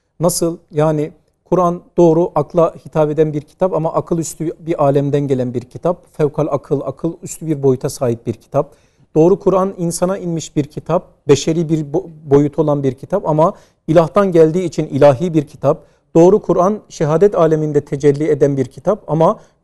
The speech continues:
gayb aleminden geldiği için meddulu, konusu, mevzusu gayb da olduğu için aynı zamanda ucu gayba doğru, sonsuzluğa doğru açılan bir kitap.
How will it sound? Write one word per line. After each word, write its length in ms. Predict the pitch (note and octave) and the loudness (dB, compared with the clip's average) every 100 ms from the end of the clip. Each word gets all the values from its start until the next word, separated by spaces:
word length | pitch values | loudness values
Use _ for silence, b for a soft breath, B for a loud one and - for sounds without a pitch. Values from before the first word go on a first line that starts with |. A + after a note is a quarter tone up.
| - | 4
gayb 260 | E3 F#3+ | 4 4
aleminden 640 | - D#3+ D#3+ D#3 D#3 D3+ C#3 | 4 4 4 0 -2 -2 2
geldiği 400 | C#3+ C#3+ D3+ G#3+ | 2 2 0 -4
için 360 | G3 - F3 - _ - | -4 -2 -2 -4 _ -8
meddulu, 640 | C3 D3 C#3+ D3+ D#3+ F#3 F3 | -2 0 0 0 2 0 -2
konusu, 460 | D3+ D3+ - F#3+ | -4 -6 -6 -6
mevzusu 640 | D#3+ D3 C#3+ D3+ - G3 C#3+ | -2 -2 -2 -8 -8 -8 2
gayb 340 | D3+ G3 - | 2 2 2
da 100 | E3 | 0
olduğu 340 | D#3 C#3 D3 | 0 -4 -6
için 240 | C#3 - G#3 | -8 -10 -8
aynı 220 | F3 E3+ | -4 -4
zamanda 500 | D3 D3 C#3 C#3 A3 b b b | -4 -2 -2 -2 -4 b b b
ucu 340 | D3+ C#3 G3+ F3 | -10 -6 -8 -2
gayba 420 | D#3 D3+ F3+ E3 | 0 0 0 0
doğru, 240 | D3 C#3 | -4 -6
sonsuzluğa 720 | - D#3 D#3 - D#3 F3+ G#3 | -8 -10 -10 -14 -8 -4 -4
doğru 220 | E3 F3+ G#3+ | -4 -6 -6
açılan 400 | D#3 E3+ E3+ F3 | -10 -8 -8 -6
bir 100 | C3+ | -8
kitap. 320 | _ - A2+ | _ -12 -12